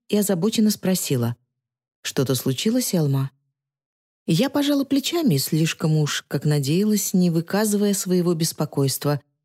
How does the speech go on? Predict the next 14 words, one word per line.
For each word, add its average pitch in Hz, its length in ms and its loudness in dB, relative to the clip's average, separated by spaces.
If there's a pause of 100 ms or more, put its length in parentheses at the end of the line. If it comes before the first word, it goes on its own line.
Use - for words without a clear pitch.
(340)
лишь 175 260 2
пообещала: 165 640 0 (480)
«Вскоре 269 340 -2
сообщу - 440 -2
тебе». - 340 -4 (1080)
Неужели 175 460 4
у 233 80 4
меня 214 220 4
в 202 40 0
жизни 214 340 4
опять 208 320 0
выдалась 208 440 2
чёрная 220 440 2
полоса? 220 540 0